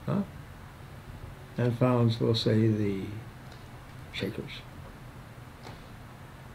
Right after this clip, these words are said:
And at its inception, every religion in the world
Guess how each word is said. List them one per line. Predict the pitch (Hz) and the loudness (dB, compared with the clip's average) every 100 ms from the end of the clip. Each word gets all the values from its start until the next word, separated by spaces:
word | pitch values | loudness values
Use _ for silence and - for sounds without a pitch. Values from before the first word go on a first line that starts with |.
| - | -2
And | - 135 143 143 139 - - | 6 10 12 12 10 6 8
at | 175 220 220 | 12 12 10
its | - 160 - - - - - - - - - | 12 12 12 6 4 -2 -14 -14 -14 -14 6
inception, | 143 143 - 240 233 - - 78 - - | 8 10 12 12 12 8 6 4 -4 6
every | 208 233 240 233 | 10 12 12 12
religion | 233 233 240 226 220 | 12 10 10 10 10
in | 226 220 | 12 12
the | |
world | 233 240 240 208 - | 12 12 12 10 6